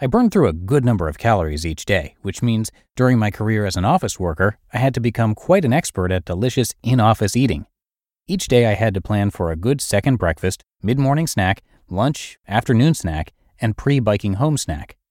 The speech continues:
The solution I found was keeping a permanently stocked fridge hidden under my desk. So here's how it works. You get a nice little bar fridge from your own basement, from a friend, or from Craigslist. Stock the fridge with a loaf of whole wheat bread, natural peanut butter,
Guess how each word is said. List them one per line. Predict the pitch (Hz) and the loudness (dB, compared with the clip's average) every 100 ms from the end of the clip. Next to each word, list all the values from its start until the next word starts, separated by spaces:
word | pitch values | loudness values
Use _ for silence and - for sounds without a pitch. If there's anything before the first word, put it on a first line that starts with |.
| _ _ _ - | _ _ _ -8
The | 135 | -6
solution | 135 165 226 185 | 0 0 2 2
I | 131 | 2
found | - 95 95 | 0 0 0
was | 95 92 | -2 -4
keeping | - 156 143 | -4 -2 0
a | 101 | -2
permanently | - 135 151 151 135 | 0 2 2 2 0
stocked | 113 - 107 107 | -2 2 2 2
fridge | - 135 104 82 | -2 -2 -2 -2
hidden | 117 113 | -2 0
under | 101 95 | 0 -2
my | 85 | -4
desk. | 82 90 - - _ _ _ _ _ | -4 -6 -8 -16 _ _ _ _ _
So | - 151 - | 0 0 0
here's | 139 220 180 | -2 -2 0
how | 123 | 0
it | 98 | 0
works. | 87 - - - _ _ - | -6 -10 -14 -20 _ _ -6
You | 135 | -2
get | 156 | 0
a | |
nice | 131 175 196 | 0 0 0
little | 202 139 | 0 0
bar | 92 107 117 | -2 0 0
fridge | - 90 78 | -2 -6 -6
from | - 98 | -6 -4
your | 95 | 0
own | 101 107 | 0 2
basement, | 104 107 - 117 113 | 0 -2 0 -2 -2
from | - 87 | -6 -8
a | 78 | -8
friend, | - 104 107 107 | -4 0 2 0
or | 107 87 | -2 -6
from | 92 90 | -6 -2
Craigslist. | 175 135 95 78 - _ _ _ _ | -2 -2 -6 -12 -16 _ _ _ _
Stock | - - 170 - | -6 -2 0 -2
the | |
fridge | 180 117 98 98 | -4 -2 -2 -2
with | 95 | -4
a | 90 | -2
loaf | 98 123 - | 0 0 -2
of | 85 | -8
whole | - 131 135 | -2 0 2
wheat | 131 - | 0 -2
bread, | 95 78 90 - _ - | -2 -2 -4 -10 _ -6
natural | 107 120 - 165 | -2 0 2 0
peanut | 139 98 85 | 2 0 0
butter, | 82 101 | 0 -2